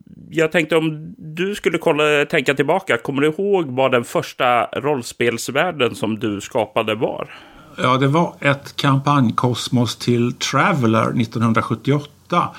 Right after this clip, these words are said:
Speaker 2: Och det var innan Traveller hade publicerat sin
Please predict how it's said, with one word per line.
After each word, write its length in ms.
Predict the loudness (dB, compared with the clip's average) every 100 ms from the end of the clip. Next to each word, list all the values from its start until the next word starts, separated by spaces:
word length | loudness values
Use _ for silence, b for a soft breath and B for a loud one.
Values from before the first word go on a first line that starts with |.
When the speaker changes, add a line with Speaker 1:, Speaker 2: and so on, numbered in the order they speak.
| B B B B B B
Speaker 2:
Och 80 | -2
det 100 | 2
var 160 | 2 2 2
innan 380 | 2 4 2
Traveller 580 | 0 0 0 0 0 0
hade 180 | 0 -2
publicerat 760 | -2 -2 0 2 2 2 0 -2
sin 460 | -4 -2 0 -2